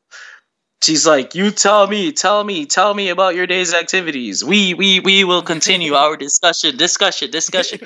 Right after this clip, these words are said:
Speaker 2: <laughs>
Speaker 1: And she's
Speaker 2: Right.
Speaker 1: like, she snaps, and then she smashes the table, and she's like, "Everything is normal."
Speaker 2: Right.
Speaker 1: This, she is, she is obviously dealing with, uh, with, uh, with,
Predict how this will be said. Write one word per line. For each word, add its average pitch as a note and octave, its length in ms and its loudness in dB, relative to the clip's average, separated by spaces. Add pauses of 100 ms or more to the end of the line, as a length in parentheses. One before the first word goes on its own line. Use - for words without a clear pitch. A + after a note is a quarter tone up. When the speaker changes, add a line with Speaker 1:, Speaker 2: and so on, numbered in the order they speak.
Speaker 2:
<laughs> - 100 -16
Speaker 1:
And D#3 140 -4
she's - 280 -4
Speaker 2:
Right. F#3 140 4
Speaker 1:
like, - 120 -10 (500)
she A3 200 2
snaps, A3 760 2
and F#3+ 180 0
then G3 100 0
she G3 180 -2
smashes A3 760 2
the F#3+ 80 -12
table, G#3+ 340 -4
and E3 80 -4
she's E3+ 140 -8
like, F3 140 0
"Everything B3 580 -2
is A3 160 -4
normal." G#3+ 540 -2 (460)
Speaker 2:
Right. C#3 280 -18 (140)
Speaker 1:
This, - 520 0
she A#3+ 280 0
is, A#3 240 2
she - 380 -2
is A3+ 120 -4
obviously F#3 600 -2
dealing D3+ 420 -2
with, B2+ 280 -4
uh, A2+ 280 0 (920)
with, C#3 300 -4
uh, G#2+ 300 -2
with, B2+ 120 -4